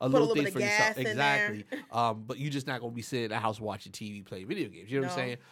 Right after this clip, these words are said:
Speaker 1: But just to kick him out, so
Speaker 2: What's,
Speaker 1: I'm, I'm different
Speaker 2: what if
Speaker 1: with
Speaker 2: that's
Speaker 1: it
Speaker 2: his
Speaker 1: now.
Speaker 2: job, though?
Speaker 1: Well, if he's making money off, if, if, if the thing is, if he wants to be a professional video gamer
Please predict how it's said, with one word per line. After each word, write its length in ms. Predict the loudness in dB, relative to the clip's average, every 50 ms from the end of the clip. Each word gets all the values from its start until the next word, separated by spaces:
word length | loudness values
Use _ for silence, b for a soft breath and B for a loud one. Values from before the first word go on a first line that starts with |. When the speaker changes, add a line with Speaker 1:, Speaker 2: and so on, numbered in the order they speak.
| B B
Speaker 1:
But 240 | -2 0 0 0 0
just 240 | -2 -4 -6 -6 -6
to 60 | -12
kick 260 | -12 -10 -10 -10 -10
him 140 | -10 -6 -4
out, 220 | -2 -2 -2 -4 -4
so 200 | -6 -6 -4 2
Speaker 2:
What's, 240 | 4 4 4 4 4
Speaker 1:
I'm, 120 | 2 2 2 0
I'm 140 | -4 -4 0
different 160 | 0 2 4
Speaker 2:
what 140 | 4 4 4
if 80 | 4 2
Speaker 1:
with 60 | 2
Speaker 2:
that's 140 | 0 0 -2
Speaker 1:
it 40 | -2
Speaker 2:
his 80 | -2
Speaker 1:
now. 100 | -4 -2
Speaker 2:
job, 340 | 0 2 4 4 4 2 0 -2
though? 360 | -4 -4 -4 -4 -8 -12 -16 -20 b b _
Speaker 1:
Well, 160 | 2 2 2
if 80 | 2 2
he's 140 | 0 -2 0
making 300 | 0 0 0 0 -2 -2 0
money 220 | 0 0 0 0
off, 120 | -2 -2 -4 -6 -8
if, 160 | -6 -6 -4
if, 180 | -4 -4 -4 -2
if 200 | -2 -2 -2 -4 B B B B _
the 80 | -8
thing 240 | -4 0 0 0 0
is, 120 | -2 -4 -6 -10 -8
if 160 | -6 -6 -4 -4
he 100 | -4 -2
wants 200 | 0 0 0 -2
to 80 | -2 -2
be 60 | -2
a 40 | -2
professional 580 | -2 -6 -8 -2 -2 -2 -2 -2 -2 -6 -6 -6
video 360 | -6 -6 -6 -4 -4 -6 -6
gamer 400 | -6 -8 -8 -8 -8 -10 -14 -18